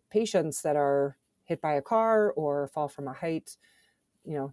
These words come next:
that injury happens while they are not under anesthesia, which is true in the human space. And we are delivering that care as soon as they arrive. Yes, that includes pain medications and so on, but that pathway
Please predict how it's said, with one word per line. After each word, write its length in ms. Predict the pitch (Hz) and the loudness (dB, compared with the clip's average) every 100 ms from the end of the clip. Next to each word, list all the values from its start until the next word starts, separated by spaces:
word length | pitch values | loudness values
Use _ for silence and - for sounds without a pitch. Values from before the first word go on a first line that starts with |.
| - | -2
that 220 | 160 - | -2 0
injury 380 | 180 185 170 165 | 0 0 2 0
happens 440 | 160 156 156 151 | 0 0 -2 -4
while 140 | 147 143 | -2 2
they 140 | 143 | 4
are 80 | 135 | 2
not 240 | 147 180 | 2 -2
under 240 | - 156 143 | -2 0 0
anesthesia, 540 | 135 139 - 147 202 | -2 -6 -8 -6 -6
which 200 | 208 147 | -4 -8
is 140 | 147 - | -8 -10
true 240 | - 139 | -6 -4
in 80 | 143 | -2
the 100 | 139 | -4
human 320 | 143 135 147 | -6 -8 -10
space. 440 | - 185 196 - - _ _ _ - | -8 -6 -4 -6 -16 _ _ _ -8
And 200 | 165 160 | -4 0
we 100 | 175 | 4
are 120 | 165 | 4
delivering 480 | 160 156 185 185 151 | 2 2 4 4 2
that 180 | 147 147 | -2 -4
care 340 | 170 156 147 | -4 0 2
as 160 | 143 - | 0 0
soon 180 | 180 165 | -2 0
as 120 | 151 | 0
they 100 | 147 | 2
arrive. 380 | 135 139 135 175 | 2 0 -2 0
Yes, 180 | 170 | -2
that 140 | - 156 | -2 -4
includes 420 | 156 - 160 143 | -4 -4 -6 -6
pain 260 | - 151 151 | -6 -4 -4
medications 640 | 143 143 147 143 143 135 | -6 -4 -4 -4 -8 -10
and 140 | 143 135 | -10 -8
so 160 | 135 | -6
on, 200 | 143 147 | -6 -6
but 140 | 139 - | -6 -2
that 220 | 160 - | -2 -2
pathway 720 | - 147 185 - 196 208 220 | -12 -10 -10 -4 -2 0 0